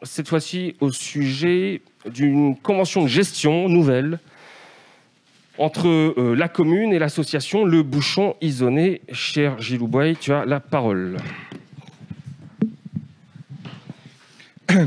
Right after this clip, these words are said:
Speaker 2: Bonsoir. Alors, nous avons établi une nouvelle convention avec la mairie, euh,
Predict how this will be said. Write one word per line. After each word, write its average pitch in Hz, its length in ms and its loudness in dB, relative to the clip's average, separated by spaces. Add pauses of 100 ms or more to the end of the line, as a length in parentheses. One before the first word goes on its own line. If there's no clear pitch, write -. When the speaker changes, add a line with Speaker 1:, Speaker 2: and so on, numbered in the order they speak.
Speaker 2:
Bonsoir. 160 500 0 (640)
Alors, 127 340 2
nous 120 140 -2
avons 135 140 0
établi 131 280 0
une 127 120 4
nouvelle 147 240 0
convention 131 540 -4
avec 110 180 -4
la 117 80 -4
mairie, 113 400 -2
euh, 98 260 -4